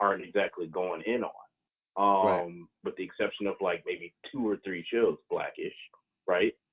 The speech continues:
Speaker 1: They went in
Speaker 2: Mm-hmm.
Speaker 1: on some race stuff and then they went right back to comedy.
Speaker 2: Of
Speaker 1: Where
Speaker 2: course.
Speaker 1: you got on, you got, um, Atlanta, which goes all the way in 'cause they can
Speaker 2: Mm-hmm.
Speaker 1: literally go all the way in because they know their dem-, demographic is watching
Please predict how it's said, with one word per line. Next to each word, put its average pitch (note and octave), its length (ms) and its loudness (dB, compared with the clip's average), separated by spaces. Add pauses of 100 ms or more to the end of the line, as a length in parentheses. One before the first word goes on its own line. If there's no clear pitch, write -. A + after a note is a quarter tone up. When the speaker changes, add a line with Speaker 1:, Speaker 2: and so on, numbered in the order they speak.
(100)
Speaker 1:
They E2 120 -2
went F#2 160 -2
in F2 100 0
Speaker 2:
Mm-hmm. F2 100 0
Speaker 1:
on F2 140 -6
some E2+ 160 -8
race E2+ 180 -2
stuff D#2+ 220 -4
and E2 100 -8
then E2 80 -4
they E2+ 60 -4
went E2 240 -6
right E2 160 -6
back - 140 -8
to - 80 -18
comedy. G2 260 2
Speaker 2:
Of - 80 -20 (300)
Speaker 1:
Where F2 380 2
Speaker 2:
course. A#2+ 320 2 (120)
Speaker 1:
you G2 140 -4
got E2+ 400 2
on, E2 600 -2
you G2 120 -6
got, E2+ 260 0 (100)
um, E2 200 -4 (640)
Atlanta, E2 640 -4 (280)
which F2 220 0 (140)
goes E2+ 240 0
all F2 260 0
the E2 100 -10
way D#2 280 -6
in G2+ 360 2 (360)
'cause - 100 -8
they F2+ 160 -2
can E2+ 140 -8
Speaker 2:
Mm-hmm. F2+ 200 -6
Speaker 1:
literally A#2 300 6
go G2 140 -2
all F#2 160 -2
the F2+ 80 -16
way F2 180 -16
in G2 160 -4
because F2+ 240 -18
they E2+ 120 -18
know F2+ 180 -6
their E2+ 140 -6
dem-, - 260 -10 (180)
demographic F#2 640 -4
is D2+ 120 -10
watching D2+ 300 -10